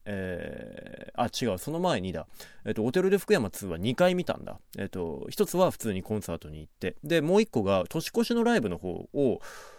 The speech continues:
えー、映画館の方でライブビューイングで見た。それが三回目。で、四回目が、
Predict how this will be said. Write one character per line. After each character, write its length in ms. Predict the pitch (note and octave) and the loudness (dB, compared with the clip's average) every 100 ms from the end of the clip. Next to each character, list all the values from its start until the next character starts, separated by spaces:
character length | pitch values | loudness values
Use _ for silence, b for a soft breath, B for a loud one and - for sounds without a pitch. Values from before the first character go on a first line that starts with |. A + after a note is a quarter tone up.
| B B - | B B -2
え 920 | A2+ G#2 G2 F#2 F2 F2 - - D2 - | 2 2 0 -2 -4 -6 -8 -10 -6 0
ー、 40 | |
映 120 | D3+ | 4
画 60 | - | 4
館 220 | - G2+ | 2 0
の 120 | F2 | 0
方 140 | E2+ F2 | -4 -2
で 80 | |
ラ 120 | F2+ G#2 | 0 0
イ 40 | |
ブ 100 | G2 | 0
ビ 120 | G2+ | -2
ュ 80 | F#2+ | -4
ー 20 | |
イ 80 | D#2+ | -6
ン 40 | |
グ 120 | D#2 D#2 | -10 -12
で 100 | D#2 | -12
見 160 | D#2+ | -12
た。 300 | - - - - - - - | -12 -14 -14 -18 -20 -20 -16
そ 140 | D#3 F#3+ | -4 0
れ 80 | F3 | 2
が 80 | |
三 320 | - G#2+ F#2 E2+ | 2 0 -2 -4
回 260 | D#2+ E2 | -4 -6
目。 160 | - - - | -10 -14 -6
で、 100 | E3+ | 2
四 220 | E3 G3 G#3 | 6 6 6
回 220 | A#3 A3+ | 4 6
目 140 | A#3+ | 4
が、 260 | C4 B3+ | 4 4